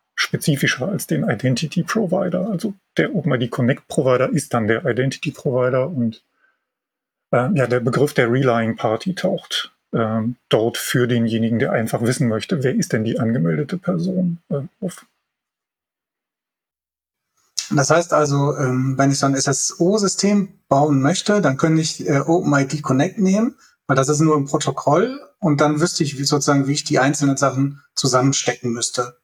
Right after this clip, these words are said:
Speaker 2: mal ganz einfach gesprochen. Ähm, jetzt haben wir, habe ich schon, äh, öfter mal gesagt, Open I D, dann Open I D Connect, äh, dann gibt's noch irgendwie Open I D Foundation, von der ich mal gehört hab.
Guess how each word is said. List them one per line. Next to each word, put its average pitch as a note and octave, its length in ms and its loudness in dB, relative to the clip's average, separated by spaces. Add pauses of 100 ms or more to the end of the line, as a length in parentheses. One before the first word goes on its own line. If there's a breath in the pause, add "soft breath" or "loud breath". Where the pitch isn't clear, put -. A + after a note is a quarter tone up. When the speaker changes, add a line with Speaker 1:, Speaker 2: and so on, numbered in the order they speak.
(140)
Speaker 2:
mal B2+ 140 2
ganz A#2+ 180 -2
einfach - 320 -2
gesprochen. - 600 -4 (800 loud breath)
Ähm, D#3 680 2 (1160)
jetzt F3+ 260 2
haben G#3 260 4
wir, F3 400 2
habe F3+ 120 2
ich F#3 80 -2
schon, E3 340 0
äh, D#3+ 60 -2
öfter D#3+ 1000 0
mal D3+ 120 2
gesagt, C#3+ 260 0
Open F#3 240 2
I E3+ 120 2
D, F#3+ 300 2
dann C3+ 180 0
Open D#3 300 2
I C#3+ 60 -2
D D#3+ 100 -4
Connect, - 720 -2
äh, E3 340 2
dann C#3+ 160 2
gibt's D#3+ 200 0
noch D3+ 100 2
irgendwie C#3+ 340 0
Open D3 280 0
I C3+ 40 -2
D D3 180 -4
Foundation, D#3 600 0
von F3+ 160 2
der F3 120 4
ich D#3+ 40 2
mal D#3+ 140 4
gehört D#3+ 280 2
hab. E3 180 -2